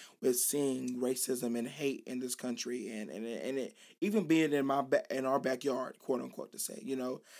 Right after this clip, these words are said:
I got so overwhelmed. But every time I would get overwhelmed, I would see a picture of Serena Williams doing a, winning another national title, or Tiger Woods, or, uh, LeBron James, and just reminding myself that <laughs> people are really hating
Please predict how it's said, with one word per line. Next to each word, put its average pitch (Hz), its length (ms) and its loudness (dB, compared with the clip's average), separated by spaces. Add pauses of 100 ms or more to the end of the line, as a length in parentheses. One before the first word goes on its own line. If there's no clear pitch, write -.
(240)
I 143 80 4
got - 160 6
so - 280 4
overwhelmed. 135 680 2
But - 100 -8
every 160 180 4
time 170 140 -6
I 151 60 -4
would 135 100 -4
get - 100 -4
overwhelmed, 131 400 -4
I 135 80 -4
would 131 140 -2
see 135 380 -4 (320)
a - 60 -6
picture 147 280 -4
of 131 80 -2
Serena 131 380 0
Williams 123 360 0
doing 127 300 0
a, 123 160 -2 (260)
winning 139 220 2
another 127 320 2
national 123 380 0
title, 120 340 -2
or 123 80 -4
Tiger 135 360 0
Woods, 127 400 0
or, 127 180 -4 (340)
uh, - 80 -2
LeBron 127 540 2
James, 131 180 -2
and 131 160 -4
just 135 180 2
reminding 139 540 2
myself 135 460 -2
that - 240 -8 (180)
<laughs> - 760 -20
people 233 300 6
are 156 200 8
really 196 480 4 (240)
hating 170 760 4